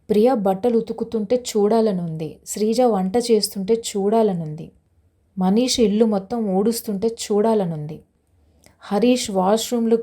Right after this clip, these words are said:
క్లీన్ చేస్తుంటే చూడాలనుంది, ఇద్దరు పవన్లు డిషెస్ వాష్ చేస్తుంటే చూడాలనుంది. అప్పుడు కదా ఆడియన్స్కి కిక్ వచ్చేది.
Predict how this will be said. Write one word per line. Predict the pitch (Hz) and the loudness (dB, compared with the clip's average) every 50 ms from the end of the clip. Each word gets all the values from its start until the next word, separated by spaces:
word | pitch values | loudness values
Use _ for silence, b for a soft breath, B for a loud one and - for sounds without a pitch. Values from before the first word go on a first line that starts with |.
| - _ _ _ _ _ _ _ _ - | -2 _ _ _ _ _ _ _ _ -14
క్లీన్ | 196 - 220 233 247 233 240 | -8 -4 -2 0 0 2 2
చేస్తుంటే | 226 214 - - 208 196 226 | 2 2 0 -2 -2 -2 -2
చూడాలనుంది, | 226 - - 233 220 226 226 226 214 202 175 165 160 151 151 151 - - - _ - - _ _ _ _ _ _ _ _ _ - | -2 -4 -4 0 0 2 2 2 2 0 0 -2 -6 -8 -10 -10 -12 -16 -18 _ -20 -20 _ _ _ _ _ _ _ _ _ -4
ఇద్దరు | 190 185 180 240 247 254 269 | -4 0 2 2 2 2 0
పవన్లు | 254 - 220 208 196 214 214 208 214 214 233 214 165 147 - _ _ _ _ _ _ _ _ - | -2 0 -2 0 0 -2 -2 -2 -2 0 0 0 -2 -4 -8 _ _ _ _ _ _ _ _ -4
డిషెస్ | 175 196 190 - 254 247 247 - 220 | -2 -2 0 2 0 0 0 -2 0
వాష్ | 208 196 202 208 - - - | 2 2 2 0 -2 0 0
చేస్తుంటే | 220 208 208 208 - 226 196 190 226 | 2 2 0 -2 -4 -6 -4 -4 -4
చూడాలనుంది. | 226 226 - - 208 208 214 226 220 208 190 170 165 156 151 151 147 - - _ _ _ _ _ _ _ _ _ _ _ _ - | -4 -4 -6 -4 -2 0 0 0 0 0 -2 -4 -6 -6 -8 -10 -10 -14 -16 _ _ _ _ _ _ _ _ _ _ _ _ -10
అప్పుడు | 190 190 - 233 226 220 | -10 -4 0 0 0 0
కదా | 220 208 208 262 277 | 0 -2 -2 -2 -2
ఆడియన్స్కి | 254 226 220 220 220 233 233 226 - - 233 | -2 0 0 0 0 0 0 -2 -4 -6 -10
కిక్ | - - 226 214 - - | -10 -10 -10 -6 -2 -2
వచ్చేది. | 247 240 - - 202 180 156 170 170 175 | -2 0 0 -2 -2 -2 -4 -6 -8 -10